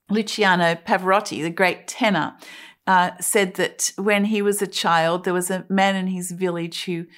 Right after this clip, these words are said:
recognized that he had a beautiful voice and started to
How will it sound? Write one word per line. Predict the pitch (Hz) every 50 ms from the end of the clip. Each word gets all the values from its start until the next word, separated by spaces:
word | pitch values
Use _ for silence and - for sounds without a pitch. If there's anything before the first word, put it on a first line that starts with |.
| - - _ _
recognized | - 226 240 233 247 208 202 - 180 170 170 175 180 -
that | 185 175
he | 180
had | 190 196 180
a | 180
beautiful | 180 180 190 190 180 185 180 - 175
voice | 175 180 175 170 165 - -
and | 175 165
started | - - 175 175 165 151 - -
to | - - 185 170 175